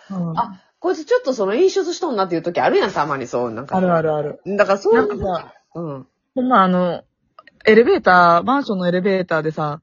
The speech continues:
Speaker 2: はい。
Speaker 1: めっちゃ迷う時ない？あの、入ってきて、オートロッ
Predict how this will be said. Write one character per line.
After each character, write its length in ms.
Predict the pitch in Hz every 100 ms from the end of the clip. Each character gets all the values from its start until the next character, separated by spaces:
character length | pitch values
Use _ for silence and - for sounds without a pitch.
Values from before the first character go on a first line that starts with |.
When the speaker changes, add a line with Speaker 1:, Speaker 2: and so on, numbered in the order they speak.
| _
Speaker 2:
は 100 | 175
い。 120 | 127 _
Speaker 1:
め 100 | 214
っ 20 |
ち 80 | 226
ゃ 20 |
迷 220 | 240 294 320 302 294
う 40 | 269
時 180 | 285
な 200 | 208 156 165
い？ 80 |
あ 160 | 180 165
の、 480 | 151 151 147 156 185 _ _ _ _ _ _
入 200 | - 240
っ 40 | 233
て 140 | 285
き 100 | 330
て、 260 | 240 214 190
オ 120 | 277
ー 40 |
ト 80 | 330
ロ 140 |
ッ 20 | 277